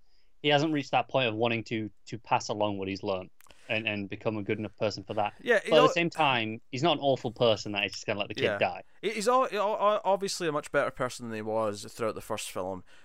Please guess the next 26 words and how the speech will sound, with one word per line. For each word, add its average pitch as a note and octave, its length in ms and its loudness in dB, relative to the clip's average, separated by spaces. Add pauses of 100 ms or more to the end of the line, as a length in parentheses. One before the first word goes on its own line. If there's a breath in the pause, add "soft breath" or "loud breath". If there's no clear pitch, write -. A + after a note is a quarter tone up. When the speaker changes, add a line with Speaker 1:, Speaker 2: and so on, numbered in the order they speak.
(120 soft breath)
Speaker 2:
but C#3 120 2
he C#3+ 120 -2
still E3+ 360 2
feels E3 280 -4
very B2+ 220 0
egotistical A#2+ 720 -8
and G#2+ 80 -6
that G2+ 60 -4
he's G#2+ 140 -6
determined A#2 440 0
to A2 80 -6
be A2 60 -8
the G#2 100 -2
best A2 260 0
he G#2+ 60 -8
can G#2 200 -10
be G#2 320 -6 (240 soft breath)
and A#2+ 140 0
Speaker 1:
Yeah, - 0 -
Speaker 2:
believes A#2+ 380 4
he A#2+ 80 -4
Speaker 1:
he's, A#2+ 40 4
Speaker 2:
is C3 140 4
the C3+ 60 0
Speaker 1:
he's, G#2 80 -2
Speaker 2:
best. - 580 -4